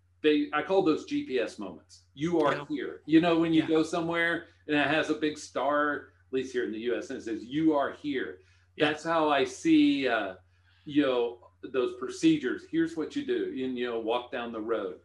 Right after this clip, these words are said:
Speaker 1: So your bio states,
Speaker 2: Mm.
Speaker 1: "I seek to stop clients investing in new sam suites,"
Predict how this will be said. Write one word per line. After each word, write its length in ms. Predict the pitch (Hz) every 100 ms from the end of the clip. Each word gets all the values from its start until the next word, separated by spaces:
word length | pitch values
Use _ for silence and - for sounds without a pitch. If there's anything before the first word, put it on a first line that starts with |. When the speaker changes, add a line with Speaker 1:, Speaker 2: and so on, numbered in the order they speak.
| _ _ _ _
Speaker 1:
So 320 | - 170 -
your 160 | 156 160
bio 480 | 170 196 240 220 185
states, 720 | - - 95 - - - - _ _ _ -
Speaker 2:
Mm. 180 | 151 143 147
Speaker 1:
"I 40 | 143
seek 600 | - - 180 202 202 -
to 120 | 156
stop 600 | - - 151 160 175 170
clients 380 | 156 143 135 -
investing 560 | 131 123 139 135 143 113
in 140 | 107
new 200 | 123 143
sam 400 | 151 147 131 123
suites," 720 | - 135 117 98 - - -